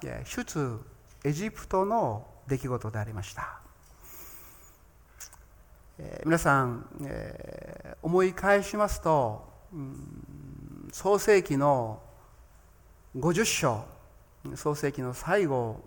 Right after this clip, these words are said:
でありますけれども、どんなストーリーで終わっているか、私たち覚えていらっしゃいますか？えー、エジプト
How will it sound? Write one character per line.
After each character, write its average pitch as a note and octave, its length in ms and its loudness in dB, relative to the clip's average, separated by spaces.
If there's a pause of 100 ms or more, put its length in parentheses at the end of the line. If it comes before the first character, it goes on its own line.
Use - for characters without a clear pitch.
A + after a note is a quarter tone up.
(140)
で B2+ 220 -4 (400)
あ C3 80 -4
り B2+ 80 -2
ま B2+ 100 -4
す - 80 -8
け A#2 80 -6
れ A2 40 -2
ど A#2+ 60 -4
も、 B2+ 220 -6
ど D#3+ 140 0
ん G3+ 100 -2
な B2 340 2 (720)
ス - 100 -6
ト D#3+ 100 4
ー D3 40 4
リ C#3 60 2
ー - 40 -2
で C3 40 2
終 B2+ 80 2
わ C3 60 2
っ C3 40 -2
て - 100 -8
い C3 40 -2
る C3 80 -2
か、 B2 560 -2
私 C3 260 -6
た B2 80 -8
ち - 80 -10
覚 D3 220 2
え C#3 40 2
て C3+ 80 -4
い - 20 0
ら B2 60 -2
っ - 20 -6
し - 100 -8
ゃ C3 40 -2
い C3+ 40 -2
ま C3+ 100 -2
す - 100 -6
か？ D#3+ 260 2 (1400)
え G#2 1000 -6 (460)
ー、 D#3 40 2
エ D#3 40 6
ジ D#3 180 -2
プ - 140 -10
ト D3+ 600 6